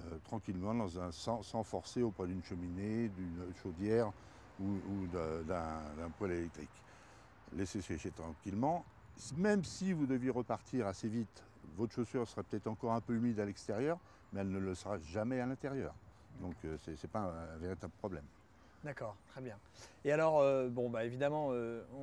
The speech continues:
Speaker 2: on, on vient de parler de pratique de chasse pour, euh, la chasse au petit gibier, euh, pas très loin, euh, de la région parisienne. À l'inverse, euh, je, je suis, euh, en partie jurassien. Il m'arrive de, de chasser en,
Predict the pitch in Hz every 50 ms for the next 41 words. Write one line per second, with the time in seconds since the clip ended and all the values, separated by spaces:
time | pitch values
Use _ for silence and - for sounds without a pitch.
0 | 139 - - 147 135 135 147 147 143 127 - 131 131 139 131 - 135 127 135 139
1 | 139 147 127 - 151 147 - - - 147 143 127 127 123 123 123 120 113 - -
2 | - - - - - 147 143 135 - 165 147 - - - 151 - - 180 156 143
3 | - - 156 143 147 147 135 147 156 156 156 151 143 127 120 120 120 117 113 -
4 | 135 131 - - 151 147 143 147 147 143 143 139 135 123 113 110 113 113 120 123
5 | 123 131 131 135 143 127 127 127 135 139 139 175 202 220 226 226 - - - -
6 | - - - - 143 143 147 151 151 160 165 170 147 - - 156 143 135 131 135
7 | 131 135 135 123 143 147 143 143 139 139 139 139 139 139 135 135 135 135 135 131
8 | 131 131 120 - 143 131 - - - - 147 147 147 143 131 123 117 110 107 107
9 | 104 101 104 104 101 98 98 92 90 95 98 110 113 120 135 120 - - 143 139
10 | 131 139 127 120 120 117 - - 190 196 208 208 196 160 143 127 123 139 147 139
11 | 127 135 127 127 123 - - - - - - - - 143 127 - 175 151 - -
12 | 185 165 156 147 143 131